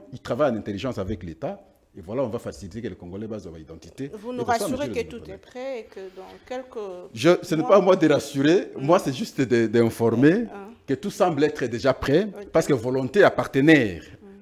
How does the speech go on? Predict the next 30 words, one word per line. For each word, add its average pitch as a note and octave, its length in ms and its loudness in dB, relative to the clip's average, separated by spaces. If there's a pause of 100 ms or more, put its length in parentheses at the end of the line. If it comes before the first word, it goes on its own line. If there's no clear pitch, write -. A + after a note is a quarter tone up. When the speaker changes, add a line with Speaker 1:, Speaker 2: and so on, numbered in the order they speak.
Speaker 1:
n'est-ce G#2 140 -8
pas, C#3+ 320 4
euh, G2 340 -4
Afritech, B2+ 640 -6
Idemia, G#2+ 500 -2
ils A2+ 180 -6
ont B2 40 0
affiché, F#3+ 640 -2 (240)
visiblement A#2 840 -2
affiché, C#3+ 580 -6 (400)
et C3+ 220 -2
onip C#3 400 0
aussi, B2+ 460 -8 (520)
ils B2+ 80 -2
ont D3+ 140 0
confiance C3 460 -4
à G2+ 80 -6
partenaire B2 500 -6
naïe. C3 460 -2 (260)
Les A#2 140 -2
deux D#3 160 0
institutions A#2 720 -4
travaillent B2 320 0
en - 20 -6
intelligence, C3 840 -4 (240)
bah, A#2 160 0
en F3 100 8
appui, C#3+ 540 0 (260)
en A2 100 -6
fait, - 440 0